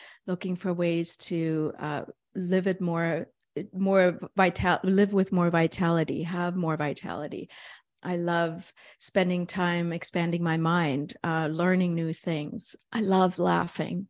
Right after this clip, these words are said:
Laughing is one of my <laughs> favoriteest things. Um, so I, I love surrounding myself with funny people. Um, you know, seeing, um, seeing a good joke in the world is, is definitely is,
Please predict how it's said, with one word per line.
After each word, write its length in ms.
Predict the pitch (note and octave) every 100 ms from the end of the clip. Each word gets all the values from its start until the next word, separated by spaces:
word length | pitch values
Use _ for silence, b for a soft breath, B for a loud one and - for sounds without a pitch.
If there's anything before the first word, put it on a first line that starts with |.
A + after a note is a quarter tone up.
| -
Laughing 380 | F#3 F#3+ G3 F#3
is 120 | F#3
one 140 | F3+
of 60 | F3
my 100 | F3
<laughs> 20 |
favoriteest 600 | F3 - F#3 - G3 G#3+
things. 420 | - - - G#3+ - B B B B
Um, 440 | - F#3+ F#3+ F#3+ -
so 440 | - - F#3 F#3 F3+
I, 360 | - F3 - -
I 160 | F#3+ F#3
love 440 | F3+ F#3 F#3 F#3+
surrounding 500 | - F#3+ F3+ F3+ F#3
myself 360 | F3+ F3 F3 F3
with 200 | F3+ F3
funny 380 | - F3+ F3+ F3+
people. 560 | - F3+ F3+ F#3 F#3
Um, 440 | - F3 E3+ E3+ - -
you 160 | - G3
know, 260 | E3+ E3+ - - - -
seeing, 600 | G#3+ - - G#3 F#3+ F#3+ - - -
um, 460 | E3+ E3+ E3+ G#3 -
seeing 240 | - G#3 F#3+
a 80 |
good 180 | F3+ F3
joke 380 | - E3 E3 - _ -
in 140 | F3
the 80 | D#3+
world 300 | D#3+ D#3+ D#3+
is, 280 | E3 - -
is 200 | F3 D#3+
definitely 540 | F3+ E3 E3+ E3 D#3+
is, 200 | D#3+ D#3+